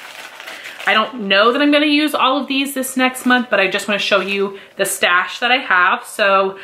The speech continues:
I'm very excited to try this. This is the Belif Aqua Bomb Makeup Removing Cleansing Balm. This looks like a one-time use, especially with how much makeup I tend to wear.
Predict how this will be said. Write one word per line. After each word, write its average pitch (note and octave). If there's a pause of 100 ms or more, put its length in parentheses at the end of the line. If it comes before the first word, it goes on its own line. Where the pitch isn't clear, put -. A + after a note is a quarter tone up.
(220)
I'm G3
very B3+
excited A#3+
to B3
try A#3
this. G#3+
This A3+
is A3+
the A3+
Belif G3+ (420)
Aqua A3
Bomb G3+
Makeup F#3+
Removing F#3 (320)
Cleansing A3+
Balm. G3+
This F3
looks -
like F3+
a E3+
one-time E3+
use, F3+
especially E3+
with E3+
how F3+
much E3+
makeup F3+ (120)
I A3
tend A3
to G#3+
wear. G#3+